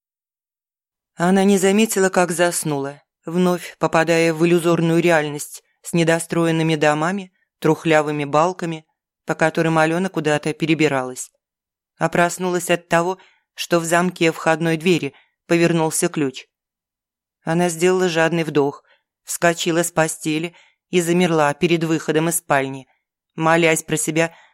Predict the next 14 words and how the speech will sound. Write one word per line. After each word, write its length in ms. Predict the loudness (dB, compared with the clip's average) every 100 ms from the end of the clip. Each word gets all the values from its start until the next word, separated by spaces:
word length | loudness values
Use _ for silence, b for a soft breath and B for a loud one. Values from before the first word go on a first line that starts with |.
| b
чтобы 320 | -6 -2 0
это 300 | 0 0 -2
был 200 | 0 2
не 140 | 2 0
Павлик, 460 | 2 0 -2 -8 -18 _ _ -2
а 140 | 0
Николай. 640 | 2 2 0 0 -6 -12 _ _ _ _ _ _ _ _ _ _ _ _ _ _
А 140 | -4 0
может, 420 | 0 0 -4 -8 -20 _
всё 320 | -18 -2 -2 0
случившееся 1080 | 0 0 0 0 0 0 0 -2 -4 -6 -2
ей 220 | 0 2
просто 360 | 2 0 -2 0
привиделось, 720 | 2 2 2 0 -4 -6